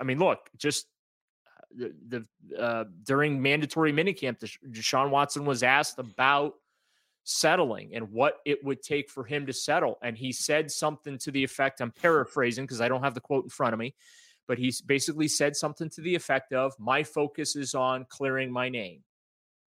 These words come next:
That's, that's basically what he said. And, um, I, I don't know if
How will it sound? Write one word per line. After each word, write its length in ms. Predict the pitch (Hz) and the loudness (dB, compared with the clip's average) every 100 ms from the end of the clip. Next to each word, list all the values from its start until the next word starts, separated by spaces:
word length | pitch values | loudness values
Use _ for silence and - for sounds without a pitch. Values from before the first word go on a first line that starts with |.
| _ _ | _ _
That's, 300 | 123 123 - 131 | 0 0 -4 0
that's 260 | 127 127 | 2 2
basically 440 | - 143 147 143 139 | 2 2 2 0 4
what 180 | 131 | 4
he 120 | 123 123 | 4 0
said. 360 | - 104 - _ _ _ _ _ _ _ | 0 -2 -4 _ _ _ _ _ _ _
And, 720 | 127 123 120 120 117 117 113 - - | 2 4 4 4 2 0 -4 -10 0
um, 380 | 117 113 113 - | 2 4 0 2
I, 160 | 131 135 | 2 4
I 140 | 135 147 | 6 4
don't 220 | 147 143 | 4 4
know 260 | 147 147 - | 4 4 4
if 280 | 143 127 | 2 0